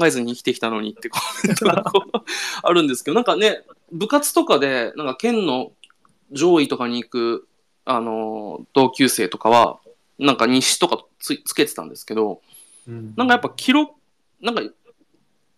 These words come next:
Speaker 1: 練習メニューとかそう、予定を立てて記録はするけど、フィードバッ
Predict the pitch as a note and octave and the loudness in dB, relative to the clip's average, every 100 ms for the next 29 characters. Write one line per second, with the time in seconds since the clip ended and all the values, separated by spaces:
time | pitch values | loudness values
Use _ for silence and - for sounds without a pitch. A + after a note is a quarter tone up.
0 | _ F3+ A#3 C4 - C4+ C4+ C#4 A3+ E3 | _ -2 0 0 -2 -2 0 0 -2 -2
1 | D#3 C#3+ - C3+ C3 B2+ - _ C#3 F3 | -4 -4 -2 -4 -2 -4 -6 _ 0 0
2 | F3 C4+ C4+ C4 C4 D3+ B2 _ _ G3+ | 2 -2 -2 -4 -8 -8 -10 _ _ 2
3 | G#3+ A3 A3 A3 A3 A3 E3 A#2 A2+ F2+ | 2 4 4 4 2 -2 -2 0 0 -2
4 | - _ _ _ _ _ _ _ - - | -10 _ _ _ _ _ _ _ -10 -4
5 | B3 B3+ A#3 B3+ | -2 0 2 2